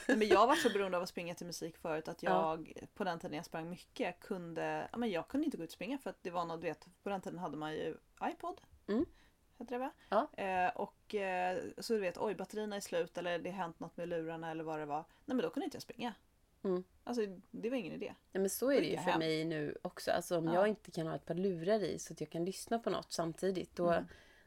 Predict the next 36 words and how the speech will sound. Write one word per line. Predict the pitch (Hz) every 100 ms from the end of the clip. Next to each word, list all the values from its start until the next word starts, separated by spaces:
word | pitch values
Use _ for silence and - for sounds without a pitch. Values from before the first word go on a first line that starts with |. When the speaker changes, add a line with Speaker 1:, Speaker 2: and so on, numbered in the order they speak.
| -
Speaker 2:
då | - 170
går | 165 147
det |
inte | 147 156
att |
springa. | - - 151 -
Jag | 208
kan | 254
gå | 233
ut, | 220 -
jag | 208 214 202
går | 220
gärna | 220 277
ut | 214 160
och |
går | 165 226 170
utan | 160 - 156
någonting, | 165 175 -
men | 196 240
Speaker 1:
Men | 277
Speaker 2:
just | 320
Speaker 1:
det | 302
har | 254 208
jag | 202
också |
Speaker 2:
springa | 196 190
Speaker 1:
kommit | 190 180
in | - 165
i | 175
faktiskt, | 165 165 175
att | 170
Speaker 2:
Ja. | 226 240
Speaker 1:
gå | 190
runt | 175 165
och |
bara | 160 160 156